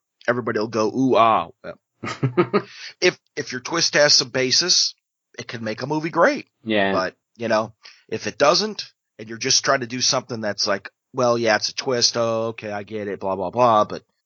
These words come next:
Speaker 1: it's still, it, the end just didn't make this one, just made it an ugly film.
Speaker 2: Oh,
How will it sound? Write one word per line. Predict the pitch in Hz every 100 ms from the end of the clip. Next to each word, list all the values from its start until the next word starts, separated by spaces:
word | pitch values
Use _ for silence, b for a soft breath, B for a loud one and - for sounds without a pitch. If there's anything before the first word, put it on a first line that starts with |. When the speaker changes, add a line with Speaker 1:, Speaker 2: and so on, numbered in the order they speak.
| _ -
Speaker 1:
it's | -
still, | - 131 87 - _
it, | 107 98 101 -
the | 107
end | - 123 113
just | 110 101 - - - _ -
didn't | 185 160
make | 143 135
this | 120 -
one, | 113 107 92 _
just | - -
made | 135 110
it | 95
an | 92 -
ugly | 117 113 107
film. | - 65 - _ _
Speaker 2:
Oh, | 95 107 165 339 349